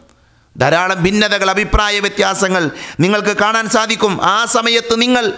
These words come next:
എൻ്റെ സുന്നത്തിനെ നിങ്ങൾ മുറുകെ പിടിക്കണം, എൻ്റെ ചര്യയെ നിങ്ങൾ മുറുകെ പിടിക്കണം. അപ്പോൾ നിങ്ങൾ വഴിപിഴക്കില്ല" എന്ന് നബി സല്ലല്ലാഹു അലൈഹി വസല്ലമ പഠിപ്പിച്ചത് നമുക്ക് കാണാൻ പറ്റും. അപ്പോൾ നമ്മൾ വഴിപിഴക്കാതെ ജീവിക്കണമെങ്കിൽ,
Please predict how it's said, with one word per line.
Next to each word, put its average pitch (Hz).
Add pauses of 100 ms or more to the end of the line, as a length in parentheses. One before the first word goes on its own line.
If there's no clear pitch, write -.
(380)
എൻ്റെ 226
സുന്നത്തിനെ 247
നിങ്ങൾ 240
മുറുകെ 254
പിടിക്കണം, 226
എൻ്റെ 214
ചര്യയെ 214
നിങ്ങൾ 202
മുറുകെ 180
പിടിക്കണം. 123 (380)
അപ്പോൾ 123
നിങ്ങൾ 151
വഴിപിഴക്കില്ല" 156
എന്ന് 135 (360)
നബി 160
സല്ലല്ലാഹു 160
അലൈഹി 165
വസല്ലമ 139 (280)
പഠിപ്പിച്ചത് 151
നമുക്ക് 131
കാണാൻ 101
പറ്റും. 71 (480)
അപ്പോൾ 135
നമ്മൾ 156
വഴിപിഴക്കാതെ 180
ജീവിക്കണമെങ്കിൽ, 151